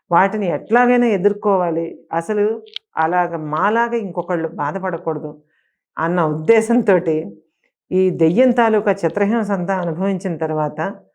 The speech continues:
నేను మంత్రవిద్య వైపు మళ్ళానండి. ఎట్టి పరిస్థితుల్లో ఎక్కడ ఏది నేర్పుతారంటే, అక్కడికి అది వెళ్ళి నేర్చుకున్నాను.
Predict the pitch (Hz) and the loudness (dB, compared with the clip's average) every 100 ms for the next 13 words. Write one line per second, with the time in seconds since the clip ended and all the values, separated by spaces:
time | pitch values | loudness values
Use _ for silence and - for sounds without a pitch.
0 | _ _ _ _ - 165 185 220 190 190 | _ _ _ _ -2 2 4 4 2 0
1 | 190 170 180 220 220 180 190 175 170 202 | -2 -2 0 0 0 0 0 0 0 -2
2 | 147 156 151 139 123 147 _ _ _ _ | 0 0 0 -4 -6 -10 _ _ _ _
3 | _ _ _ _ _ _ _ - - - | _ _ _ _ _ _ _ -6 -6 -6
4 | - 196 180 190 190 208 202 165 156 - | -2 2 4 2 2 0 2 2 0 -4
5 | - _ _ _ - 170 170 - 262 240 | -14 _ _ _ 2 2 0 -2 2 4
6 | 202 185 226 233 190 214 214 233 220 208 | 4 6 6 4 2 0 2 2 2 2
7 | 190 208 202 175 165 160 175 170 147 - | -2 -2 -2 -2 0 0 -2 -4 -6 -8
8 | 147 131 110 | -8 -8 -8